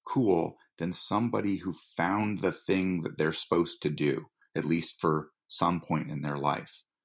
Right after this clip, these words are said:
that's a high for me. And to be able to sort of spread that around and hope that a few other people listen to that, get inspired by that, continue to fight to put themselves in that kind of position, that's something I like doing.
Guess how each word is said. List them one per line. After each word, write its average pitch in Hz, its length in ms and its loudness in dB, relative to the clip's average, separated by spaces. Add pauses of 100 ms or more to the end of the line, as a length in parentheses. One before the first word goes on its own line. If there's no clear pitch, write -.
(280)
that's 92 200 0
a 92 60 2
high 95 240 0
for - 180 -6
me. - 260 -10 (380)
And 80 220 -4
to - 100 -8
be 90 140 2
able 90 160 2
to 78 200 -4 (180)
sort - 180 -4
of 78 140 -10
spread 98 500 0
that 90 160 4
around 82 320 2
and 76 220 -4
hope 120 240 0
that 85 100 -2
a - 60 -12
few - 320 -8 (320)
other 87 220 0
people 87 500 -2 (200)
listen 90 340 0
to 87 80 -2
that, 78 340 2
get 80 100 -2
inspired 78 580 2
by 76 140 2
that, 76 400 -2
continue 80 520 -6 (300)
to - 80 -4
fight - 420 2 (180)
to 95 100 -6
put - 220 -2
themselves 73 420 0
in 78 80 0
that 76 240 -2
kind 78 140 -2
of 71 100 -8
position, 78 560 -4 (400)
that's 78 160 -4
something - 300 -4
I - 80 -2
like - 240 -4
doing. - 240 -6